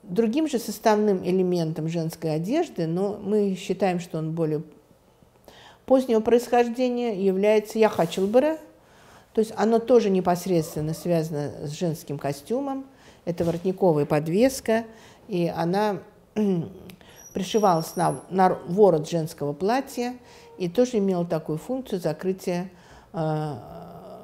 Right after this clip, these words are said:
вот этой части, э, горла и части груди. Ну, это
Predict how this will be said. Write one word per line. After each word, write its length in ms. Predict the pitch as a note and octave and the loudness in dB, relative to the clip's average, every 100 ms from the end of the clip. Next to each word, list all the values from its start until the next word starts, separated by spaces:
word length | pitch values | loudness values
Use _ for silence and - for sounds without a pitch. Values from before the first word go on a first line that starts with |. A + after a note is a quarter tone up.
| F#3+ - - _ _ _ _ _ _ _ _ _ _ | -20 -20 -20 _ _ _ _ _ _ _ _ _ _
вот 180 | F#3 E3+ | -6 0
этой 280 | E3 D#3 C#3 - | 0 0 -2 -4
части, 600 | - G3 E3 - D#3 C3 - | 0 2 2 0 -6 -6 -6
э, 380 | D3 C#3+ C#3 A#2+ - - _ _ | -10 -8 -8 -10 -16 -20 _ _
горла 640 | - G#3 F#3+ A3+ C#4 C4+ B3+ | 0 2 6 8 8 6 -2
и 260 | D3 F#3 | -2 -4
части 340 | F#3+ F3+ F3+ E3+ | -2 -2 -2 -4
груди. 520 | E3 E3 D#3+ G#2+ E3 F3 _ - - - - - - - | -4 -4 -6 -10 -10 -14 _ -20 -20 -20 -20 -20 -20 -12
Ну, 180 | B3+ B3+ | -6 -2
это 600 | G3+ G#3+ G3+ F#3 F#3 | 0 2 4 2 0